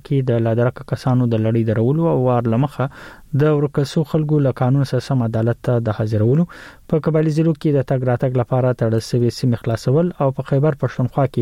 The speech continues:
حراست خانې ختمولو غوښتنې هم شاملې وې. دوی وایي، دا لومړی ځل دی چې دغه موضوعات په پاکستان کې د جمهوریت د پیاوړتیا په برخه کې د سیاسي ګوندونو د رسمي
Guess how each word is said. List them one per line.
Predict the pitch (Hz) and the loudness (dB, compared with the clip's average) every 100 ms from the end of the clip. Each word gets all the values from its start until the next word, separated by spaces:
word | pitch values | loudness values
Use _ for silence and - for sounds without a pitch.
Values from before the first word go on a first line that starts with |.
| 117 | 0
حراست | 117 - 127 | -2 -4 -6
خانې | - 123 120 | 0 0 0
ختمولو | 120 120 113 117 | -4 -2 -2 -2
غوښتنې | 117 - 113 110 | -4 -2 0 0
هم | 107 | -2
شاملې | 104 104 107 120 | -2 -2 2 2
وې. | 127 - - - - 160 | 0 -4 -20 -20 -8 0
دوی | 165 | 2
وایي، | 180 147 160 _ _ _ _ _ _ _ - 139 | 2 -2 -6 _ _ _ _ _ _ _ -4 0
دا | 151 156 | 2 2
لومړی | 147 156 143 | 2 2 2
ځل | 185 143 | 0 0
دی | 113 | -2
چې | 127 | -2
دغه | 120 123 120 | 0 0 0
موضوعات | 120 127 - | 0 -2 -2
په | 113 | -4
پاکستان | 110 - 120 | -4 -2 -4
کې | 120 117 | -2 -4
د | 107 | -2
جمهوریت | 113 110 117 120 | 0 2 0 0
د | 117 | -2
پیاوړتیا | 110 104 - 107 - | -2 -2 -2 -4 -2
په | 110 | -2
برخه | 135 156 | -2 -2
کې | 160 160 | -2 -2
د | 139 | 0
سیاسي | 127 120 123 | -2 -2 0
ګوندونو | 113 120 120 107 | 2 2 0 0
د | 104 | -4
رسمي | - - | -4 -4